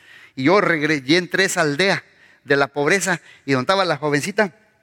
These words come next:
tenía toda esta parte como, como podrida, olía mal. Y Dios me dijo, "Tócale la parte, tó-,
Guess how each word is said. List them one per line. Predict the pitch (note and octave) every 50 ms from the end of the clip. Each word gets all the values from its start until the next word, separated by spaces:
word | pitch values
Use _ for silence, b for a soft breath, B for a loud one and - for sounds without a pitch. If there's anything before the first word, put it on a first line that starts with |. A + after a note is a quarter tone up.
| _ _ _ _ _ _ _ _ _ _ -
tenía | C#3+ C#3 E3+ F3 -
toda | F3 F3+ F3+ F3
esta | - - C3+
parte | - - E3 D3 - - -
como, | - C3 C3+ B2+ A#2+ A#2+ A#2 A2 _ _
como | - C#3+ B2+ B2 A#2+ A2+ _ -
podrida, | D3+ C#3+ C#3 F3+ A#3 A3+ E3+ D3+ B2 - _ _ _ _ _ _ _ - - - _ _ _ _ _ _
olía | - D#3+ E3+ F#3 G3+ F#3
mal. | F#3 G#3+ G#3+ G3+ D#3 - _ b b b b b b
Y | C#3
Dios | D3 F#3 F#3+ F3
me | F#3 F3+
dijo, | F#3 - F3+ D#3 - - _ _ _ -
"Tócale | A3 - - F3 D#3+ C#3+ C#3
la | B2+ A#2+ A#2
parte, | - C#3 - - _ _ _
tó-, | F3+ F3